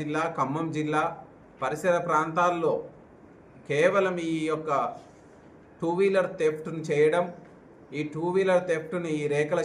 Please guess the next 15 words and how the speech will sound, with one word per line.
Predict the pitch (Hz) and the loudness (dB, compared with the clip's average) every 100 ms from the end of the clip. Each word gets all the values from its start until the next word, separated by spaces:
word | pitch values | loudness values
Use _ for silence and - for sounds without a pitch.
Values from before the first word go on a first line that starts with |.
| 160 | -2
శివకుమార్కి | 165 165 165 160 156 156 | -6 -6 -2 -2 -4 -8
తీసుకొచ్చి | 143 160 151 151 | -10 -8 -8 -4
ఇవ్వడం, | 151 165 180 - - - - - 127 147 | -2 0 0 -2 -16 -20 -20 -18 -6 0
రేకల | 170 196 196 190 | 0 2 0 0
శివకుమారు | 175 175 180 170 165 143 113 - - - - - 143 | 0 -2 0 0 2 0 -2 -8 -20 -20 -20 -6 -2
జనానికి | 143 170 180 175 160 147 147 - - - - 127 | 2 2 0 -2 -6 -6 -8 -14 -20 -20 -16 -6
నేను | 156 175 160 143 143 - | -4 -2 -2 -2 -6 -8
హెచ్డిఎఫ్సి | 139 180 180 190 180 - 180 151 139 - 120 139 | -6 -4 0 0 0 -2 -4 -4 -6 -8 -6 -6
రికవరీలో | 139 175 185 185 180 135 123 - - - - - 135 | 2 2 4 4 4 4 0 -6 -18 -20 -20 -14 -6
మేము | 151 147 | -4 -4
తీసుకున్నటువంటి | 151 151 185 175 160 165 151 | -6 -6 -4 -2 -2 0 2
వెహికల్స్ | 147 147 160 151 | 2 0 -6 -4
అని | 151 143 | -4 -2
ప్రజలు | 131 139 147 131 | -2 -2 -2 -2
నమ్మించడం, | 131 151 156 160 170 | -4 -4 -4 -2 -4